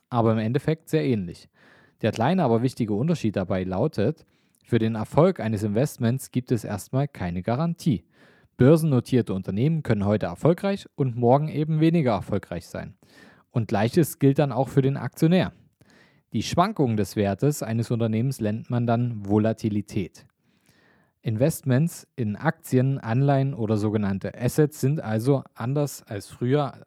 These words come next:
das Sparbuch oder die klassische Kapitallebensversicherung mit einem Risiko verbunden. Wie hoch dieses Risiko wirklich ist,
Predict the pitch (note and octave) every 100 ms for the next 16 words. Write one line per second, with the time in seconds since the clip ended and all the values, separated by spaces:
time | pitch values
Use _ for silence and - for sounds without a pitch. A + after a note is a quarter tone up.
0 | _ G#2 - - F#2+ B2+ D3 C3 A2+ G2
1 | F2+ - G2+ A2+ G2 - F#2+ - F#2+ F#2+
2 | G2+ B2+ D3 C3+ B2 B2+ B2 A#2+ A2+ G2+
3 | G#2 G#2+ - _ _ _ _ G2 G2+ A#2+
4 | A#2+ - F#2 G2 F2+ E2+ - E2+ - _
5 | _ _ _ - F2 A#2+ G3 - A#2+ G#2
6 | A2 A2+ A2+ A2+ G2 G2+ G#2+ G2 D#3 G#3+
7 | -